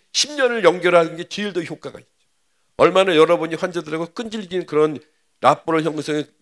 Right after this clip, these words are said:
연결을 하고 계속 도와줄 수 있고 연결하느냐가 제일 중요한 치료 인자다. 그런 걸 말씀드리고요. 어, 치료적 공동체에 대해서는 뭐, 어,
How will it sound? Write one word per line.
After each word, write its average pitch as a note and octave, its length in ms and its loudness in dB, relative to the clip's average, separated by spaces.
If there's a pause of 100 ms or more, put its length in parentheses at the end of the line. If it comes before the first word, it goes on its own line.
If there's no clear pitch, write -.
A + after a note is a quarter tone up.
연결을 D3+ 380 0
하고 C#3+ 160 -4
계속 - 840 -6
도와줄 D3 300 2
수 - 100 -16
있고 D3 140 -4
연결하느냐가 D3 600 0
제일 F#3 280 -4
중요한 C3 300 -2
치료 F#3 240 -4
인자다. A2+ 560 0 (440)
그런 A2+ 140 -6
걸 A2+ 120 0
말씀드리고요. G#2+ 840 -10 (1160)
어, F#2+ 640 -4
치료적 F3 340 -2
공동체에 C3+ 640 0
대해서는 B2 480 -2
뭐, A2 420 0 (540)
어, F2 380 -6